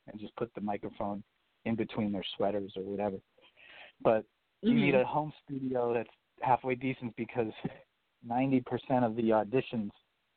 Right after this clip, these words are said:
Speaker 1: are emailed to you, and then you just record them at home, and you send it to the agent,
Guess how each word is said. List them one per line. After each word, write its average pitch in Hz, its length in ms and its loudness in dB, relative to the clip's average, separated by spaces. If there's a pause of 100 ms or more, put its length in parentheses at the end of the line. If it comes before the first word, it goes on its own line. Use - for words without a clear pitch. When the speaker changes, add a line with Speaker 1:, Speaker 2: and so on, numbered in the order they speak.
(360)
Speaker 1:
are - 140 6
emailed 135 480 4
to 160 60 -6
you, 151 340 -2 (220)
and 117 160 -4
then 113 180 -2
you 110 100 0
just 117 240 -2
record 110 360 0
them 107 100 -4
at 104 80 -6
home, 127 340 0 (460)
and 110 160 -2
you 110 160 -2
send 107 180 2
it 101 120 0
to 107 60 0
the 107 80 0
agent, 120 420 2